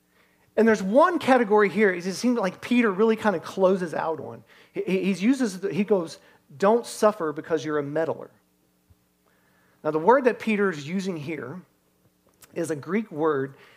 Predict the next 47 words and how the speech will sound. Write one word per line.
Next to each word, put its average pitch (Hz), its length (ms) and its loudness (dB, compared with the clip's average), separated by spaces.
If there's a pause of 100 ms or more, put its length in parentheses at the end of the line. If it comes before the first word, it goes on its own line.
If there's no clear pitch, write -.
(140)
and 170 100 -2
is 151 140 -4
what, 185 440 -4
basically, 180 500 2
Peter 233 360 -2
makes 165 380 -6
up 127 200 -6
a 117 40 -12
word 120 340 -12
here. - 180 -18 (840)
He 185 120 -6
took 214 240 2
two 254 240 2
words 190 360 4
and 180 100 -8
kinda 175 220 -2
mashed 180 480 -2
them 202 160 -4
together. 147 520 0 (360)
And - 80 -12
so 196 100 4
I'm 190 60 4
gonna 196 160 0
try 208 360 6
to 190 340 -4
try 196 200 6
out 196 100 4
my 175 100 -2
Greek 175 340 -4
on 147 120 -6
you, 135 120 -8
so 139 160 -10
just 160 280 -14
bear 165 160 0
with 151 200 -4
me. 139 200 -12 (580)
The 165 120 0
first 262 320 4
word 196 340 4
is 156 300 -6
allotri, 190 1000 4
which 170 180 -10
means, 185 460 -2 (280)
uh, 170 200 8
belonging 180 720 2
to 233 200 0
another. 170 400 0